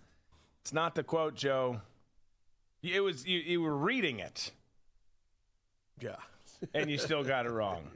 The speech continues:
Speaker 2: <laughs>
Speaker 1: May-, maybe, I mean, maybe it's one of those moments where he tried to get comfortable and confident and be like, "I got this," and then
Speaker 2: Yeah.
Speaker 1: s-, but you, you don't got it.
Speaker 2: It's leap.
Speaker 1: It's leap.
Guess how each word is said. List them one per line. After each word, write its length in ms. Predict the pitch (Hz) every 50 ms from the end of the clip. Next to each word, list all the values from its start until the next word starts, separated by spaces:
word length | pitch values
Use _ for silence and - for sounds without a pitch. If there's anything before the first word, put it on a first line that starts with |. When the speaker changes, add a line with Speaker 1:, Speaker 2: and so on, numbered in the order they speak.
| - - - _ - - -
Speaker 2:
<laughs> 480 | - - - - _ _ _ _ - -
Speaker 1:
May-, 200 | 139 180 202 196
maybe, 280 | 180 185 190 208 208 190
I 40 | 180
mean, 140 | 175 170 160
maybe 260 | 156 156 170 180 196
it's 120 | 196 196 196
one 100 | 196 190
of 60 | 185
those 180 | 180 180 160
moments 380 | 151 165 160 165 175 185 175 -
where 120 | 156 147
he 120 | 139 147 135
tried 240 | - - 143 139 143
to 60 | 143
get 200 | 139 151 139 -
comfortable 460 | - 143 139 143 - 151 143 151 156
and 100 | 143 123
confident 540 | 101 - 131 131 127 123 - 147 143 151 160 -
and 80 | 110
be 60 | 120
like, 200 | 120 120 120 135
"I 140 | 160 170 165
got 240 | 139 139 139 139 -
this," 240 | - 143 143 135 -
and 120 | 131 123 123
then 80 | 120
Speaker 2:
Yeah. 60 | 113
Speaker 1:
s-, 140 | 107 101 - - 135 - - - - _ _ _ - - _ -
but 240 | 135 123 123 - -
you, 180 | - 135 135 123 - -
you 140 | 120 123 120
don't 240 | 120 127 123 107
got 260 | 85 104 101 98 87 78
it. 120 | 71 - - - - - - 92 - -
Speaker 2:
It's 160 | - - - - - -
leap. 280 | 95 90 85 87 - - _ _ _ - _ _ _ _ _ -
Speaker 1:
It's 180 | 107 - - -
leap. 280 | 104 90 76 - -